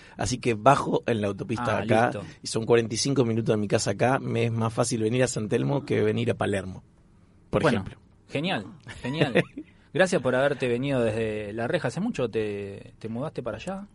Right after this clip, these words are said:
Speaker 1: Eh, cuatro años.
Speaker 2: Qué bien, qué bueno.
Speaker 1: Sí.
Speaker 2: Y otro estilo de vida.
Speaker 1: Otro estilo de vida, exacto. Sí,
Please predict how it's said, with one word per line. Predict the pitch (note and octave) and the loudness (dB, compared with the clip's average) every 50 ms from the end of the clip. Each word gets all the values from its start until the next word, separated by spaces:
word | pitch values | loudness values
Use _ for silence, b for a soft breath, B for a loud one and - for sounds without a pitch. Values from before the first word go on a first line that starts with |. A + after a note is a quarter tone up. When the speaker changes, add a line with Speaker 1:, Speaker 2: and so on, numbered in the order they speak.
| - - - | -20 -10 -4
Speaker 1:
Eh, | G#2 G2 G2+ G2+ G2 G2 F#2+ F#2+ F#2 F#2 F#2 F2+ | 0 0 2 2 2 2 2 2 2 2 0 2
cuatro | - G#2+ G2+ - G#2+ | 0 0 2 2 2
años. | G#2 G2+ G2+ F#2 F2+ - - - - - - - - - - - - - - - - - - - - - | 2 2 0 -2 -2 -6 -10 -12 -14 -16 -20 -20 -20 -20 -20 -16 -12 -4 -2 -2 -2 -2 -8 -12 -12 -10
Speaker 2:
Qué | - C#3 C#3 | -8 -8 -4
bien, | C#3+ D#3 D3+ A#2+ A2+ | -2 -2 -2 -2 -2
qué | B2 | 0
bueno. | C3+ D3+ D3+ B2 G#2 G2 G2 | 0 0 0 0 -2 -6 -4
Speaker 1:
Sí. | - - - G2+ F2+ F2+ | -2 2 2 2 2 2
Speaker 2:
Y | A#2+ C3 D#3 D3 | -2 -2 0 0
otro | C#3 C3+ C#3 B2 | 0 0 -2 -4
estilo | - - C3 B2 A#2+ | -4 -4 -2 -2 0
de | A2+ A#2+ | 0 2
vida. | A#2+ A2+ G2+ G2+ - - - - - | 0 0 -2 -4 -8 -16 -20 -6 2
Speaker 1:
Otro | - A2+ A2 A#2+ A2+ | 2 4 4 4 2
estilo | - - G2 G2+ | 2 2 4 4
de | G2 F#2+ | 4 6
vida, | F#2+ F#2+ F#2 F2 F#2+ A#2 - - - - | 4 4 2 2 0 -6 -12 -18 -16 -8
exacto. | - G#2 - - F#2+ F2+ - - - - _ _ _ - - G#2 | -6 -4 -2 -2 -4 -4 -6 -14 -18 -18 _ _ _ -10 -10 -8
Sí, | - - - G#2 G2+ | -6 -2 -2 -2 -2